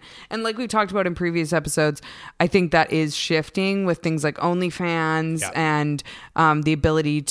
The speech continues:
Speaker 1: to really have ownership ab-, around what you're putting out there. Whereas, like, even just five years ago is a very different story, and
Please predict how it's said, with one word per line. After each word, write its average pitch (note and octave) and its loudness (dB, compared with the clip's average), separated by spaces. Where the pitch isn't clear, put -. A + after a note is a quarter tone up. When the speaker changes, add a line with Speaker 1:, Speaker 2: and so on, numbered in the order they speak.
Speaker 1:
to D3 2
really E3+ 2
have E3+ 0
ownership E3 -4
ab-, D3 -6
around E3+ 4
what D#3+ 2
you're D#3 -2
putting D#3 -6
out C#3 -4
there. G#3+ -2
Whereas, D#3+ 2
like, C#3+ 0
even D#3+ 2
just C#3+ -2
five D3 -2
years G#3 -2
ago E3+ 4
is D#3 0
a D3 -2
very D3+ 2
different D3+ 0
story, D#3 2
and D3 0